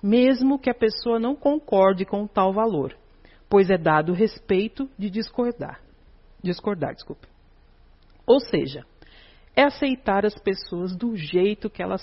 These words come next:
são, mesmo que elas pensem de maneira oposta à nossa. Tolerância tá ligada diretamente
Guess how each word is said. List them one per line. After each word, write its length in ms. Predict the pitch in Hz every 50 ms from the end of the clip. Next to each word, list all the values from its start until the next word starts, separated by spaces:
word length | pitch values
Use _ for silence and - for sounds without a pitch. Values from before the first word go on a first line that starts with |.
| - -
são, 220 | - 143 139 135 - - _ _ _ _ _ _ _ _ _ _ _ _ -
mesmo 640 | 262 269 285 277 285 285 277 254 240 254 262 277 262
que 120 | - 254
elas 240 | 233 233 233 226 -
pensem 420 | - - 214 208 214 202 - 220 208
de 100 | 196 202
maneira 460 | 190 202 196 190 185 190 190 202 208
oposta 760 | 226 - - - 185 180 185 185 - - - - 202 202 214 -
à 100 | 190 196
nossa. 500 | 202 160 131 - - - - - - - _ _ _ _ _ _ _ _ _ _ _ _ _ _ - - - - - - - - - - -
Tolerância 680 | 302 330 302 247 202 202 240 277 - - 185 170 - - - - - - - -
tá 140 | - 226 240
ligada 380 | 233 185 202 208 214 202 202
diretamente 1000 | 165 185 240 294 277 254 240 - 190 170 165 175 208 247 233 - - - 156 -